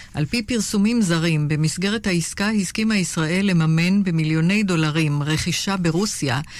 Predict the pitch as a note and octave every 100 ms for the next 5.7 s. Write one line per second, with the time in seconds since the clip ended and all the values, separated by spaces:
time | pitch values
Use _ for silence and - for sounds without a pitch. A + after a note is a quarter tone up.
0 | - - E3+ D3 E3 F3 G3+ F#3 E3 E3
1 | F3+ F3+ E3 F3 - F3 - - G3 G#3
2 | E3+ F#3 F3 - D#3+ E3 F#3+ D#3 D#3+ D#3
3 | - E3+ - - A3+ A3 E3 D#3 - -
4 | - - D3+ E3 G#3 - F3+ D#3 D3 D#3
5 | D#3 D#3 - A3 F3 D3+